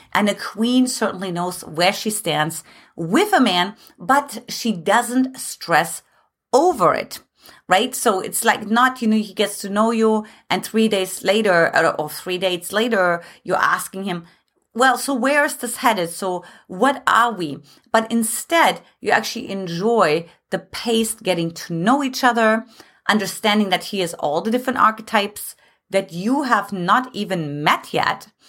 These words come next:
right? He may be a worker, a hard worker, but is he also fun, right? How abo-, about intellectually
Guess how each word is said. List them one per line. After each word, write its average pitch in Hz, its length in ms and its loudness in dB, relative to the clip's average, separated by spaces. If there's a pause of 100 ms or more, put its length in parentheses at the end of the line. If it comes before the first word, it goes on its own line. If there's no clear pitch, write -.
(360)
right? 220 360 2 (520)
He 180 120 -4
may 196 220 -2
be 180 200 -6
a 165 80 4
worker, 202 680 0 (340)
a - 140 4
hard 190 400 0
worker, 202 580 -2 (260)
but 175 360 2 (100)
is 180 240 -6
he 190 140 -6
also 170 380 -2
fun, - 560 -2 (420)
right? 208 260 2
How 269 320 -2
abo-, - 180 -4 (100)
about 226 440 2
intellectually 220 920 0